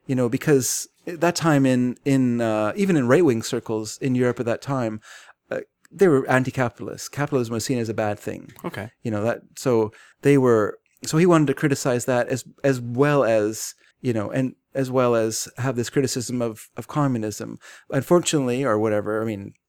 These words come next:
Speaker 1: it's, I guess he got to do it, so it's six to one, half dozen the other, but, uh, you know, he wanted, he had to do the Congo because Father Wallet, his, his mentor and, and editor at the, at, at Le, uh, Vingtième Siècle said,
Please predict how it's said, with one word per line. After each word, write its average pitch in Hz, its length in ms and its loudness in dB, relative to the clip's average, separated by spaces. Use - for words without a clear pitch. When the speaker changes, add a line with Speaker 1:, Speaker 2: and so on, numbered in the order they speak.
Speaker 1:
it's, - 220 -18
I - 60 -10
guess - 380 -10
he 110 120 -10
got 110 180 -2
to - 60 -12
do 113 140 2
it, 101 120 -4
so 113 140 -8
it's 104 120 -8
six - 180 -8
to 117 80 -6
one, 110 180 -4
half 104 140 -8
dozen 113 220 -4
the 117 100 -2
other, 120 140 0
but, 110 220 -4
uh, 110 340 -2
you 135 80 2
know, 127 100 2
he 147 100 4
wanted, 127 380 2
he 151 280 -2
had 139 140 2
to 120 40 -6
do 120 80 0
the 113 60 0
Congo 120 420 2
because 110 300 -6
Father 104 260 -6
Wallet, 101 400 -4
his, 104 360 -10
his 107 160 -12
mentor 104 460 -4
and, 95 200 -10
and 98 340 -8
editor 131 400 0
at 95 120 -8
the, - 200 -8
at, - 340 -8
at 120 120 -4
Le, 110 100 -4
uh, 110 180 -2
Vingtième 110 380 -4
Siècle 120 380 -6
said, 107 280 0